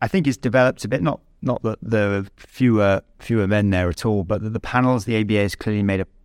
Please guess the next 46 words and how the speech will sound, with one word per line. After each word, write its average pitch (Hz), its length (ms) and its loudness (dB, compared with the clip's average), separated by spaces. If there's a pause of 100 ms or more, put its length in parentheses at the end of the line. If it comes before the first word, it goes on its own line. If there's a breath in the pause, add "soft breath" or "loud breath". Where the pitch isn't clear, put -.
(140)
uh, 92 100 -4
made 92 220 0
an 101 60 2
effort 101 340 -2
to 101 180 0
have 90 220 -2
more 92 200 -2
diverse 85 380 -2
panels, 123 460 -2
and 101 140 -6
the 87 40 -2
final 113 560 0 (200 soft breath)
showcase 107 580 -2
one 95 280 -2 (460)
involved, 104 760 0
uh, 104 420 0
just, - 300 -6 (220)
you 101 60 0
know, 90 80 0
of 87 140 -2
the 104 80 -2
enforcers, 107 520 -4 (100)
just - 240 -4
one 120 160 0
man. 110 340 0
All 113 140 0
the 120 80 2
other 120 100 0
enforcers - 640 -8 (440)
were 101 120 0
women, 95 260 2
and 87 100 0
that 104 140 -2
was, 95 180 -4
that 110 160 -4
was 98 140 -8
noted, 107 400 0
and 104 100 0
I 92 40 0
think, 101 240 -6 (240)
uh, 90 260 -2
got - 140 0
a 85 60 -2
round 85 240 0
of 82 80 -6
applause. 82 580 -6